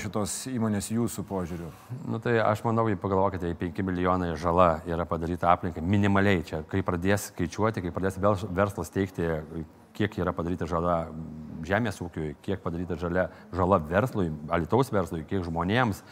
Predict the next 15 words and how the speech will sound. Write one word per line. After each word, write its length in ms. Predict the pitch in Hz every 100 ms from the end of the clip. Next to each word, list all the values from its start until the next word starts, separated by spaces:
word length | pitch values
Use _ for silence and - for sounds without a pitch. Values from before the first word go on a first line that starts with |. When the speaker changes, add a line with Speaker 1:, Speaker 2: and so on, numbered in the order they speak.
| - - -
Speaker 2:
pradės 400 | - 82 95 98
i-, 140 | 95 90 98
išieškojimai, 720 | 92 - 90 - 117 120 113 98
tai 220 | 101 92 90 - - - -
labai, 300 | 95 110 120
labai 240 | 104 85 87 85
tikėtina, 560 | - 90 101 98 92 85
kad 200 | 90 82
ta 140 | - 87
įmonė 380 | 95 90 82 78 78 76 80
už-, 140 | 80
bus 200 | 95 92
uždaryta 680 | 92 82 85 107 101 87 82
labai 280 | 78 80 87
greitai 420 | 80 85 113 127